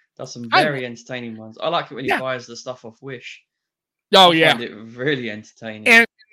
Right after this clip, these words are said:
Speaker 2: and, you know, go for, you know, and then, like I said, I still, every once in a while, not,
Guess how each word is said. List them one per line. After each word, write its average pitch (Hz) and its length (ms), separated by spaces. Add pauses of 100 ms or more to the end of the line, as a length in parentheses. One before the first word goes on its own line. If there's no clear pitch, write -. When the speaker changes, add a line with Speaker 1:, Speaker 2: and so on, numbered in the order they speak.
(120)
Speaker 2:
and, 202 240
you 196 80
know, 185 160
go 190 220
for, 208 380
you 196 80
know, 180 160
and 185 120
then, 185 140
like 190 160
I - 20
said, - 240
I 170 180
still, 175 520 (540)
every 165 200
once 160 260
in 208 40
a - 20
while, 226 80
not, 240 200